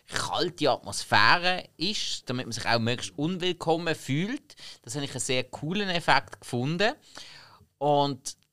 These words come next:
ne, mir hat's insgesamt sehr, sehr gut gefallen. Und vor allem, eben, wie wir es auch schon davon hatten, viele Sachen, äh, so wie man es nicht erwartet hat.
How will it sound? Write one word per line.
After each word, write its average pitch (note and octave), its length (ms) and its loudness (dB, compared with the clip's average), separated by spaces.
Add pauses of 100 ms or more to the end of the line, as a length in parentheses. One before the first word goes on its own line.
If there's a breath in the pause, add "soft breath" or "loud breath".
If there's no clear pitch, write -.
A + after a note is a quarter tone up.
ne, D3+ 180 -4
mir G#3+ 220 2
hat's A#3 140 -2
insgesamt F3 600 -2
sehr, E3 160 0
sehr F3 100 -6
gut D#3 220 -4
gefallen. F3+ 560 4 (340)
Und C3 180 -10
vor B2+ 160 0
allem, D3+ 240 6 (100)
eben, D3+ 320 4 (280)
wie B2+ 160 -2
wir B2 60 0
es A2 80 -2
auch A#2+ 180 6
schon D#3 140 -2
davon C#3+ 240 -6 (100)
hatten, C3 280 4 (280 loud breath)
viele D3+ 200 0
Sachen, C#3 360 4
äh, A2 100 -2
so C3 260 -4
wie C3 80 -6
man A2+ 60 -8
es - 140 -12
nicht A#2 340 0
erwartet G2+ 540 4
hat. D3 340 0